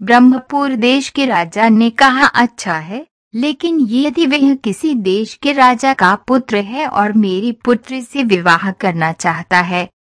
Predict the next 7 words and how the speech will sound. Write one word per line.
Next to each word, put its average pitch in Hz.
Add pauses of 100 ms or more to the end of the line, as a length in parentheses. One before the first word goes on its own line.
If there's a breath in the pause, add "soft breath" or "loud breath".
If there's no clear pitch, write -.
तो 233
पहले 220
उसे 247
मेरी 208
जो 285
भी 285
शर्त 185